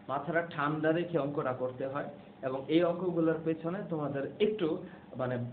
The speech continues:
বেশি মনোযোগ দিতে হবে যাতে data mistake না হয়, কারণ এখানে একটা huge equation আসবে পরে, আমি দেখাচ্ছি। এখন এম ওয়ান এস ওয়ান theta one তুমি identify করলা, সেটা হচ্ছে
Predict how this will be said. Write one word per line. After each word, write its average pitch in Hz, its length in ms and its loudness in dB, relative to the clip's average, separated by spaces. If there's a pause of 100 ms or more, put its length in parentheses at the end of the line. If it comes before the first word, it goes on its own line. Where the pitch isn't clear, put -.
বেশি 226 260 8 (120)
মনোযোগ 147 420 2
দিতে 151 180 2
হবে 131 200 2
যাতে - 180 -4 (160)
data 160 240 6 (100)
mistake 143 360 0 (100)
না 117 120 2
হয়, 110 160 0
কারণ 147 200 0
এখানে 156 240 0
একটা 151 140 -4 (120)
huge 202 260 4 (200)
equation 196 560 4 (140)
আসবে 120 260 -2 (120)
পরে, 113 200 0 (360)
আমি 175 120 8 (120)
দেখাচ্ছি। - 440 0 (520)
এখন 165 180 -2 (240)
এম 196 160 2
ওয়ান 220 160 8 (220)
এস 190 120 -2 (100)
ওয়ান 190 180 4 (720)
theta 190 240 4 (120)
one - 100 -2 (220)
তুমি 180 220 4
identify 185 440 4 (120)
করলা, 180 220 6 (120)
সেটা 170 260 -4
হচ্ছে 147 260 -6